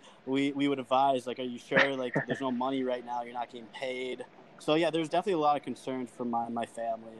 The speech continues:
Um, uh, and, and it was nice, you know, they, it, it recently quieted down once we,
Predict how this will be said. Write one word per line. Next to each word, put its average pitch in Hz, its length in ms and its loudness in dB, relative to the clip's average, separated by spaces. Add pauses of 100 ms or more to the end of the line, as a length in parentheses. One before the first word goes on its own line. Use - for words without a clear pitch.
Um, 107 100 -12 (520)
uh, 107 240 2 (100)
and, 165 180 6
and 175 160 4 (360)
it 147 100 6
was 147 140 2
nice, 143 340 4
you 135 80 4
know, 127 160 2
they, 123 160 0 (220)
it, 127 180 -4
it 131 140 2
recently 143 300 4
quieted 117 420 4
down 117 300 0
once 110 220 -10
we, 110 220 -4